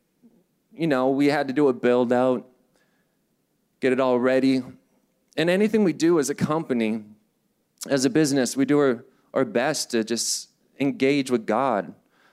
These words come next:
on what, what does it look like to run a company that looks like heaven on earth? You know, when it comes to all different components of it, when it comes to the design, when it comes to the systems and policies,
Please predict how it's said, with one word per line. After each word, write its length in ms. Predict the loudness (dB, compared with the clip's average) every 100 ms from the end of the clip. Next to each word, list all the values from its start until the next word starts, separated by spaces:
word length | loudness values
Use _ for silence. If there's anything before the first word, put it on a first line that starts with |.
| _ -6
on 460 | -2 -2 -4 -8 -16 _ _
what, 500 | -18 -2 -2 -2 -6
what 260 | -8 -4 0
does 160 | 0 2
it 80 |
look 300 | 2 0 0
like 300 | 0 0 -2
to 100 | -2
run 260 | -2 0 -2
a 40 |
company 640 | -4 -4 -4 -4 -4 -6 -10 _ _ _ _ _ _
that 160 | -4 0
looks 260 | -2 -2 -2
like 180 | -2
heaven 320 | -2 -2 -2 -2
on 160 | -2
earth? 400 | -2 -4 -8 -18 _ _ _ _ _ _ _ _ _
You 100 | -2
know, 100 | 0
when 140 | 0 -2
it 80 | -2
comes 340 | -2 -2 -2
to 120 | -2
all 220 | 0 0
different 380 | 0 -2 -2 -4
components 600 | -4 -2 -2 0 -2 -2
of 200 | -2 0
it, 120 | 0 -2
when 120 | -4
it 80 | -4
comes 300 | -4 -4 -4
to 140 | -4
the 140 | -2 -2
design, 680 | -2 -2 -4 -4 -6 -10 -18 _ _ _ _ _
when 160 | -2
it 100 | -2
comes 380 | 0 -2 0 -2 -4
to 260 | -2 -2
the 100 | 0
systems 720 | -2 -2 -2 -2 -2 -2 -6 -6
and 220 | -6 -6
policies, 920 | -6 -4 -2 -2 -2 -2 -2 -4 -4